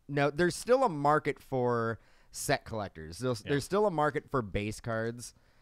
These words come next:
Speaker 1: Uh, we're never gonna get away from that. So I don't think there's gonna be any more releases that are gonna be more for the, the high-end
Speaker 2: But do you
Speaker 1: stuff.
Speaker 2: think if they did crank out more releases, they'd probably lean more towards high-end, you would
Speaker 1: I,
Speaker 2: think?
Speaker 1: I actually don't think so. I think they would lean more towards that,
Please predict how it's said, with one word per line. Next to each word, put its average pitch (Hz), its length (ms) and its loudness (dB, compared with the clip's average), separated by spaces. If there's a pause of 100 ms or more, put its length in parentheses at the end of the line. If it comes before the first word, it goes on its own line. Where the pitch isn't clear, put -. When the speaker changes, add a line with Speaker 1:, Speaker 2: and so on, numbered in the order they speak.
(160)
Speaker 1:
Uh, 107 240 -2
we're 123 160 4
never 170 260 6
gonna 151 180 0
get 123 160 -2
away 104 300 0
from 127 200 -8
that. 135 260 -4 (560)
So 135 400 4
I 147 80 6
don't 170 140 4
think 175 120 0
there's 139 140 2
gonna 147 140 0
be 131 220 0
any 139 260 -2
more 151 500 6
releases 113 540 2
that 113 120 2
are 107 60 -2
gonna 107 140 -4
be 107 100 -2
more 107 300 0
for 104 240 -4
the, 95 340 -6 (100)
the 98 80 -8
high-end 92 640 -6
Speaker 2:
But 170 60 2
do 170 60 4
you 170 40 4
Speaker 1:
stuff. 151 40 2
Speaker 2:
think 165 120 4
if 151 60 0
they 139 140 6
did 127 300 2
crank 131 240 2
out 113 120 2
more 113 120 2
releases, 110 400 -2
they'd 107 160 -4
probably 104 240 0
lean 101 400 -2
more 95 240 -2
towards 98 260 -4
high-end, 98 320 -2
you 101 80 -4
would 131 60 4
Speaker 1:
I, 143 100 6
Speaker 2:
think? 113 140 0
Speaker 1:
I 143 80 4
actually 165 300 0
don't 139 240 0
think 131 160 -4
so. 104 160 -6
I 107 100 0
think 123 180 -4
they 131 120 -2
would 113 220 -2 (180)
lean 123 300 -2
more 117 300 2
towards 113 560 -4
that, 104 280 -4